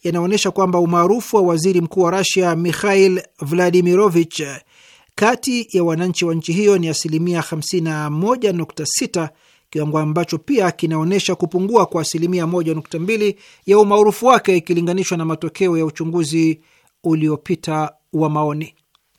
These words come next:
Katika upande wa michezo, timu ya taifa ya Cameroon imeweka historia ya kuwa timu ya kwanza ya Afrika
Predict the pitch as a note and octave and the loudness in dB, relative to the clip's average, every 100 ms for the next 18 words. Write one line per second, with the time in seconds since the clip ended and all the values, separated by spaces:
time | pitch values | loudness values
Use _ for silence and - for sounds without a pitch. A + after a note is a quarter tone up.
0 | - - - - _ _ _ _ - _ | -20 -20 -20 -20 _ _ _ _ -20 _
1 | _ _ _ _ _ - D4+ F4 B3 C4 | _ _ _ _ _ 0 2 4 4 4
2 | C4+ A#3+ A3 G#3+ G3 F#3+ F#3 - C4 G#3 | 4 6 6 4 2 2 0 2 2 2
3 | G3+ B3+ A3+ F#3 F#3 G3+ G3 F3 F3+ E3+ | 0 -2 -2 -2 0 0 0 -4 -2 2
4 | G3+ F#3 F3 - F#3 F#3 G3+ G3+ F3+ F3+ | 4 4 -2 0 4 4 4 4 2 2
5 | D#3 F3 - F3+ F#3+ A3 F3+ F3 - G3 | 2 -2 -2 0 2 4 4 0 0 0
6 | E3 - C4+ A3 D#3+ - - G#3 F3+ E3 | 0 -4 -4 -2 -2 -2 0 2 2 -2
7 | D#3+ D3+ - - C4+ G3+ F#3 | -2 -4 -8 -6 -4 0 -2